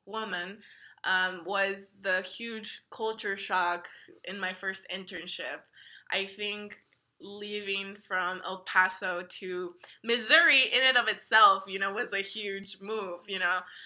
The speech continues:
Um, you know, for me, you know, growing up in El Paso and never really leaving, it was, you know, difficult to leave. And even if it was just a couple months, it just,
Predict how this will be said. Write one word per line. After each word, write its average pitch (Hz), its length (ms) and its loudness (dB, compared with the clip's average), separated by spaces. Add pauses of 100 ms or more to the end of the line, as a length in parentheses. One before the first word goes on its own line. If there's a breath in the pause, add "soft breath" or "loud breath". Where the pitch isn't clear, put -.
(160 loud breath)
Um, 175 300 0
you 185 100 -6
know, 180 100 -2
for 190 140 -6
me, 196 280 -4
you 190 160 -6
know, 185 140 -4
growing 185 260 -4
up 185 120 -4
in 185 100 -6
El 170 100 -8
Paso 185 460 -2
and 185 120 -6
never 185 300 -6
really 175 480 -8 (260 soft breath)
leaving, 202 800 -4 (160)
it 196 140 -4
was, 196 480 -6
you 196 120 -8
know, 165 320 -8 (420)
difficult 202 760 -4 (220)
to 185 320 -8
leave. 185 380 -6
And 208 120 -4
even 277 220 4
if 277 120 0
it 254 80 0
was 220 200 -2
just 220 220 -2
a 214 40 -6
couple 208 280 -10
months, 185 300 -4
it 185 100 -12
just, 185 260 -8